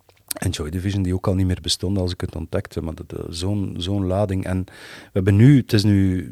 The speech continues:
drie jaar dat we intensief naar die muziek geluisterd hebben, in de breedte terug. En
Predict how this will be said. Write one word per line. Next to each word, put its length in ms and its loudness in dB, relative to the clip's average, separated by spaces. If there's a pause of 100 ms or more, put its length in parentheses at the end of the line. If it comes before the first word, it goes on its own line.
drie 200 0
jaar 400 6
dat 140 0
we 120 0
intensief 480 0
naar 120 2
die 120 2
muziek 280 0
geluisterd 480 -2
hebben, 300 0
in 140 -2
de 80 -2
breedte 320 -4
terug. 300 -6
En 260 -4